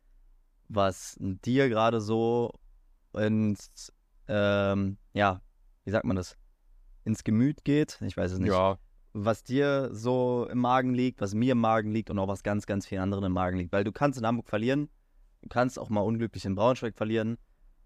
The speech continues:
Speaker 1: aber du darfst so nicht auftreten, wie wir aufgetreten sind. Das,
Speaker 2: Das
Speaker 1: das, das geht nicht als
Speaker 2: das
Speaker 1: Absteiger.
Speaker 2: das war nicht, das, also, die, das war phasenweise nicht mal zweitligatauglich, der Auftritt in Braunschweig. Und das ist
Speaker 1: Und
Speaker 2: echt
Speaker 1: gerade die
Speaker 2: krass.
Speaker 1: erste Halbzeit.
Speaker 2: Ja,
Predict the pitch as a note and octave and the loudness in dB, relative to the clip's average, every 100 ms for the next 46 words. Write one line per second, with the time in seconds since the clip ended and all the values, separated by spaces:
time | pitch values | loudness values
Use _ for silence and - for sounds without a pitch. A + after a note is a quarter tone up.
0 | _ G#2 G#2 G2 G2 A#2 - - - _ | _ 0 0 2 4 4 2 -10 -20 _
1 | G2 G2 A2 A#2 G#2+ F#2 G#2+ - - - | -8 -2 2 2 2 2 0 -2 -10 -6
2 | G2+ A2 - - G#2 G2+ G2+ G2 G2+ F2+ | 0 0 -2 -2 -2 0 0 0 2 0
3 | G2 - G2 E2 F2+ F2 - _ - _ | -2 -4 -4 -2 -2 -4 -8 _ -20 _
4 | _ _ - - A2 - - - G2 - | _ _ -8 -2 -4 -4 -12 -8 -6 -2
5 | G#2 - F#2+ - - G2+ F#2+ - - G2 | -2 -2 -4 -8 -4 -2 -2 -4 -4 -2
6 | - F#2+ F#2+ G2 - _ _ _ B2 G2 | -2 -2 0 0 -4 _ _ _ -4 0
7 | A2 G#2+ A2 - - - A2+ - A#2 G#2+ | 0 0 -2 -6 -14 -6 -4 0 -2 -2
8 | G#2 - - - _ _ B2 A2+ - A#2 | -6 -12 -14 -14 _ _ -6 -4 0 0
9 | - B2+ A2+ A2 G#2 G#2+ G2+ G2+ - F2+ | 4 2 4 2 2 -2 -4 -8 -8 -10
10 | F2 F2 - - - - - - _ - | -8 -12 -12 -20 -20 -20 -20 -20 _ -18
11 | F2 E2 F2 - E2 - F#2 F#2+ - - | -8 -4 -2 -2 -6 -4 -4 -4 -8 -8
12 | G#2 G2+ F#2+ G#2+ A2+ G2 G2 F#2+ - F#2 | -2 -2 2 2 4 2 2 0 -2 -4
13 | - G2 F#2+ - - F#2+ | -4 -6 -6 -10 -4 -2